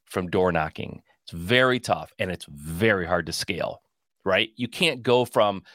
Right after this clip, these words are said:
knocking a hundred doors to knocking five thousand doors, right? With marketing, you can. You can send out three thousand mailers and you get two deals and you go, "Great, I'm gonna send out ten thousand mailers n-, next week,"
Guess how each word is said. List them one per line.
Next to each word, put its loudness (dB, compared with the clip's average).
knocking 0
a -2
hundred 2
doors 2
to -2
knocking -2
five 0
thousand 2
doors, -12
right? 0
With -2
marketing, 4
you -2
can. 0
You 0
can -2
send -2
out 2
three 0
thousand 4
mailers 4
and 0
you 2
get -2
two 2
deals 4
and -2
you 2
go, 2
"Great, 0
I'm 2
gonna 2
send 0
out 2
ten -2
thousand -4
mailers -2
n-, -8
next -2
week," -4